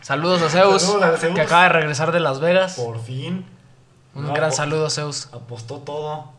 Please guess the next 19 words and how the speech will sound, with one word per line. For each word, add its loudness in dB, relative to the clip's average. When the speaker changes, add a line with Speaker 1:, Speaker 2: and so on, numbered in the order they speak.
Speaker 1:
Sí. -6
Speaker 2:
y -12
perdió -10
la -10
casa -14
y -20
la -14
Speaker 1:
Sí. -8
Speaker 2:
virginidad. -6
Pero 2
en 0
fin, -4
eh, 2
Speaker 1:
<laughs> -10
Speaker 2:
Zeus -4
creó -2
al -2
hombre, -4
eh, -16